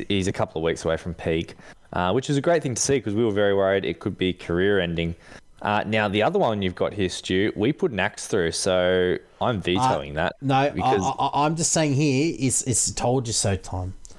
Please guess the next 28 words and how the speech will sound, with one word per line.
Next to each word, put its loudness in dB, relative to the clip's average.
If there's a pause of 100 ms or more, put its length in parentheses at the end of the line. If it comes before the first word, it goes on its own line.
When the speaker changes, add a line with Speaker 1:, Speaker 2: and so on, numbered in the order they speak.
(400)
Speaker 2:
which -2
is 0
Cam 0
McInnes. 0
All, 0
all 2
I'm -2
saying 2
is 0
that, 0
look, 0
F-, -12 (180)
Finucane's 0
back. -2 (560)
You're -2
starting 0
to -2
lose 0
money. 0 (240)
You're -8
starting -2
to 0
lose 0
points, -4 (220)
and 0
we 2
told -2
you. -6